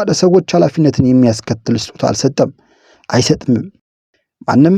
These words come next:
ከእግዚአብሔር የተቀበለ ሰው በተሰጠው ስጦታ ለሆነ ዓላማ ነውና ጥያቄ አለበት። ጥያቄው ደግሞ የስጦታው ባለቤት ራሱ እግዚአብሔር ነው። መንጋውን እንዲጠብቁለት ስልጣንና የተለያዩ የአገልግሎት ስጦታዎችን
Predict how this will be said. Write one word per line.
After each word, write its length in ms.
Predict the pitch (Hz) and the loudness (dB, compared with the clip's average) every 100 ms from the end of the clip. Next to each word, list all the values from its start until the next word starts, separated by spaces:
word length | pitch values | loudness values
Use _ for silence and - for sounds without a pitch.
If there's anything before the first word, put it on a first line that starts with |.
| - | 0
ከእግዚአብሔር 520 | 208 185 175 190 190 | 0 2 2 4 4
የተቀበለ 480 | 170 - 175 156 170 156 | 4 0 -2 2 2 2
ሰው 180 | 165 180 | 0 2
በተሰጠው 520 | 165 - 185 - 165 | 0 0 -2 -2 -6
ስጦታ 300 | 151 165 143 135 | -4 -2 0 2
ለሆነ 280 | 123 135 139 | 2 2 0
ዓላማ 360 | 135 127 127 120 | 0 0 0 0
ነውና 260 | 113 120 120 | 0 0 -2
ጥያቄ 320 | - 135 117 - | -2 0 0 0
አለበት። 460 | 127 131 135 - - - _ _ _ _ _ - | 0 0 0 -4 -6 -20 _ _ _ _ _ -2
ጥያቄው 400 | 117 147 170 160 | 2 2 2 0
ደግሞ 240 | 143 139 151 190 | 2 0 -2 0
የስጦታው 420 | - - - 156 143 | -2 -2 0 0 2
ባለቤት 380 | 131 120 127 - | 2 2 0 0
ራሱ 220 | 135 - | -4 -2
እግዚአብሔር 460 | 120 104 95 113 117 | -4 0 0 0 0
ነው። 160 | 120 - _ _ _ _ _ _ _ _ 131 | 0 -2 _ _ _ _ _ _ _ _ 0
መንጋውን 340 | 139 180 202 | 2 2 4
እንዲጠብቁለት 760 | 208 214 190 185 202 180 202 - | 2 2 0 0 2 2 0 -2
ስልጣንና 680 | - 185 202 - 190 165 165 165 | -6 -4 -2 0 2 4 4 4
የተለያዩ 440 | 165 170 165 160 156 | 2 2 4 4 4
የአገልግሎት 560 | 160 143 143 139 139 127 | 4 4 2 2 2 0
ስጦታዎችን 520 | - 180 143 - | -4 -4 -4 0